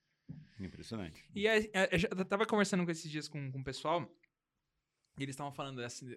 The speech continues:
Speaker 2: dessa questão de incentivo, né? Ele tava falando que hoje você tem alguma, em algumas categorias, você tem projetos prontos que você pode pegar um por cento do imposto de renda de uma empresa e usar como patrocínio e tal.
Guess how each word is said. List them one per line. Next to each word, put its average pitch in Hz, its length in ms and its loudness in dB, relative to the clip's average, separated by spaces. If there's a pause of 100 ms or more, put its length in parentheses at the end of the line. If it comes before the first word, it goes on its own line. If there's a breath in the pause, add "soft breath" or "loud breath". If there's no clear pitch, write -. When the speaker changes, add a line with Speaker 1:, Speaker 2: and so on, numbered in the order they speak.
Speaker 2:
dessa 120 240 -8
questão 123 300 -8
de 127 80 -6
incentivo, 123 560 -10
né? 113 200 -10
Ele 117 120 -12
tava 120 160 -8
falando 120 260 -10
que 117 220 -8
hoje 127 260 0
você 127 260 -10
tem 131 280 -18
alguma, 131 440 -12
em 131 140 -4
algumas 131 400 0
categorias, 135 540 -2
você - 40 -16
tem 147 140 -10
projetos 143 380 -8
prontos 139 260 -12
que - 80 -18
você 156 180 -10
pode 135 220 -8
pegar 127 220 -10
um 135 100 -10
por 139 140 -10
cento 131 240 -8
do 127 40 -10
imposto 123 320 -10
de 120 80 -14
renda 120 160 -8
de 107 80 -10
uma 120 100 -10
empresa 117 580 -8 (520 soft breath)
e 135 100 -6
usar 117 180 -4
como 131 140 -12
patrocínio 127 580 -10
e 117 40 -10
tal. 113 280 -4